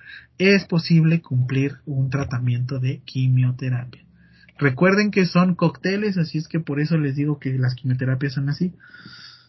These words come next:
Mm, ok, la tarea de misión, visión y filosofía, lo que tienen que hacer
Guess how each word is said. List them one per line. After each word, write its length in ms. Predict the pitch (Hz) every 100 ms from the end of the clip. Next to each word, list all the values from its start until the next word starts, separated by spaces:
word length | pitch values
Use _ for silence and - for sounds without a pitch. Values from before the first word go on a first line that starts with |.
| _ _
Mm, 680 | - 175 185 190 190 196 196 - _ _
ok, 300 | 175 190 185 190 170 - _ _
la 460 | 190 208 226 247 262
tarea 400 | 233 214 220 220
de 180 | 214 220
misión, 680 | 190 180 170 214 220 247
visión 460 | 233 175 208 196 196
y 80 | 180
filosofía, 880 | 165 170 196 - 196 - 202 185
lo 160 | 185 180
que 100 | 151
tienen 380 | 131 170 185 190
que 140 | 208
hacer 340 | 196 190 180